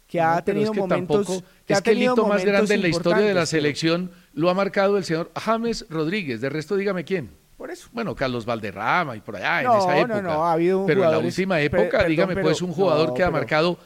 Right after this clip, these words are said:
Speaker 2: hitos extraordinarios en la selección Colombia.
Speaker 1: No, pero en la
Speaker 2: Iván Ramiro
Speaker 1: selección
Speaker 2: Córdoba en la final de la
Speaker 1: No,
Speaker 2: Copa
Speaker 1: no, no,
Speaker 2: América.
Speaker 1: no, no, hemos tenido jugadores que han quedado en la memoria de la gente, como Mario Yepes, por ejemplo.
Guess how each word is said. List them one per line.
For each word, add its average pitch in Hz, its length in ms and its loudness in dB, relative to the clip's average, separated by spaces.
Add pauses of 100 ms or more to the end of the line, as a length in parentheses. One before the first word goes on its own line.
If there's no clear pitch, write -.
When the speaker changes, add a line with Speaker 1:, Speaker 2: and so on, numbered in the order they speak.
(240)
Speaker 2:
hitos 175 500 0
extraordinarios 143 800 -2
en 139 80 -6
la 131 100 -4
selección 120 380 -8
Colombia. 117 420 -6
Speaker 1:
No, 190 180 -2
pero 156 160 -4
en 147 60 -4
la 156 60 0
Speaker 2:
Iván 147 140 0
Ramiro 151 280 0
Speaker 1:
selección - 80 -2
Speaker 2:
Córdoba 208 400 4
en 165 80 0
la 156 100 2
final 147 400 -2
de 190 160 0
la 175 80 2
Speaker 1:
No, 180 60 2
Speaker 2:
Copa 190 140 0
Speaker 1:
no, 190 60 0
no, 240 60 0
Speaker 2:
América. 135 180 -4 (120)
Speaker 1:
no, - 20 -10 (200)
no, 156 80 -2
hemos 170 260 -6
tenido 143 260 -8
jugadores 139 380 -6
que 156 80 -8
han 143 80 -12
quedado 143 200 -6
en 156 60 -6
la 151 60 -6
memoria 127 400 -6
de 151 80 -6
la 117 400 -8
gente, 143 400 -8
como 147 200 -6
Mario 123 220 -6
Yepes, 147 300 -8
por 139 160 -10
ejemplo. 135 480 -6